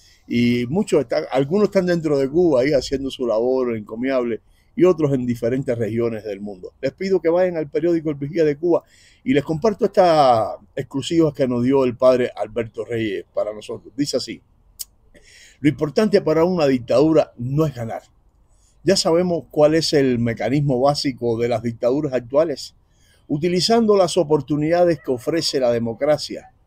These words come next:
logran que el pueblo les conceda el poder y una vez en el poder, destruyen la democracia para perpetuarse.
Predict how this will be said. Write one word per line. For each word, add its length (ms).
logran 460
que 100
el 140
pueblo 440
les 180
conceda 500
el 80
poder 440
y 140
una 280
vez 320
en 120
el 100
poder, 440
destruyen 720
la 140
democracia 960
para 280
perpetuarse. 1000